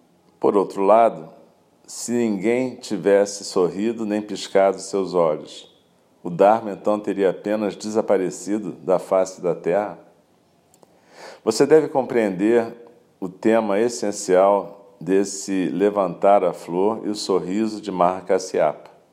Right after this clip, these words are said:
Se você puder entender isso, você pode entender o que que Mestre Dogen está perguntando aqui.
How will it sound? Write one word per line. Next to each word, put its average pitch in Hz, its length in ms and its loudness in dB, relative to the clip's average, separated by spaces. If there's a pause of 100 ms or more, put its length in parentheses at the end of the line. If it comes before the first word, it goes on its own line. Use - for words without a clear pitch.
(560)
Se - 140 -12
você 101 300 0
puder 98 340 4
entender 87 540 -2
isso, 110 420 -6
você 87 240 -2
pode 98 260 2
entender 98 760 -4 (260)
o 92 100 -8
que 123 220 -2
que 123 140 -6
Mestre 101 440 0
Dogen 87 440 -2
está 101 180 -4
perguntando 101 720 -4
aqui. 52 360 -12